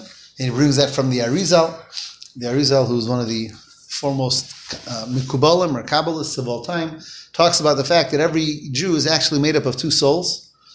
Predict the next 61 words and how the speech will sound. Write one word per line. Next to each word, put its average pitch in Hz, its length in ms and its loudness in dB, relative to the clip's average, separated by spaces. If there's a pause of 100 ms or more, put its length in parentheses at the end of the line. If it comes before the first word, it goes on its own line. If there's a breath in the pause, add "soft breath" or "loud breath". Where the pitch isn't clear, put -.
(260 soft breath)
And 147 260 0
each 202 180 0
one 180 140 6
is 147 120 2
a 135 60 0
full 170 280 -2
life 170 200 0
system. - 440 -2 (200)
You 120 80 -10
could 131 160 -4
live 147 200 4
with 123 120 -6
a 127 40 -4
godly 156 300 -2
soul, 139 200 2
you 127 40 -2
could 127 80 -4
live 139 80 0
with 117 100 -4
an 127 60 0
animal 165 300 2
soul. - 400 -2 (340 loud breath)
But 135 80 0
we 143 140 2
have 165 180 4
within 143 240 0
ourselves 139 360 0
two 202 180 0
souls, 123 400 2
and 123 100 -4
those 170 240 -2
two 156 120 -2
souls 170 340 0
are 139 120 0
in 135 60 -4
a 131 60 -4
constant 147 480 -4
state 143 260 -2
of 131 100 2
struggle. 110 540 -2 (640 loud breath)
Um, 123 320 2 (120)
because 113 220 -2
the 127 60 -2
godly 147 360 2
soul 139 260 0
wants 135 260 0
us 123 140 -6
to 127 80 -8
be 120 140 -2
godly 131 340 2
people, 160 340 -4
and 156 80 -2
the 156 100 0
animal 160 240 0
soul 143 260 -2
wants 147 200 0
us 131 80 -6
to - 80 -10
be 147 140 0
animalistic 170 540 0
people. - 340 -8